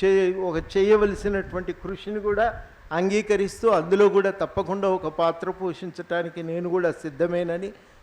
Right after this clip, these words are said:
ఈ సందర్భంగా ప్రకటిస్తూ ఉన్నా. కొంత దీనికి విస్-, స్పష్టత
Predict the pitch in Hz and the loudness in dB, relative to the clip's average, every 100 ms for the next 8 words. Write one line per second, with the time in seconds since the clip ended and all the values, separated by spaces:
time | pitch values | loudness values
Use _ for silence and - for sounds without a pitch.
0 | - 165 156 170 165 190 170 175 170 165 | -8 -6 -2 -2 2 2 4 2 2 0
1 | 147 160 180 165 - 175 175 214 262 - | -4 -4 -6 -8 -4 -2 -2 -4 -8 -16
2 | - - - 240 254 269 247 233 220 240 | -20 -20 0 0 4 4 6 2 2 0
3 | 196 190 - 202 196 - 196 - 226 233 | -2 -2 -10 -12 -12 -2 -2 2 2 4